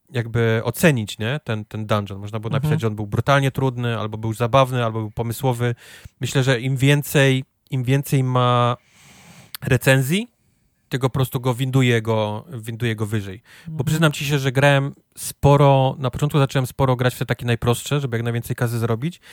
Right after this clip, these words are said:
Speaker 1: i tam nie było ani razu takiego przypadku, żebym trafił po prostu na korytarz, nie? Taki prosty i z jedną pułapką i tyle.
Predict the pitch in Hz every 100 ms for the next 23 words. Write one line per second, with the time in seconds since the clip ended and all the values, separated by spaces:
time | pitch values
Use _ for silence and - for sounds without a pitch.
0 | - - - 156 156 147 175 160 147 170
1 | 175 175 170 147 147 151 - 139 143 160
2 | 139 131 135 131 127 - 123 - 131 -
3 | 95 104 127 - - - 135 - 127 117
4 | - - - 135 120 131 113 120 117 110
5 | 95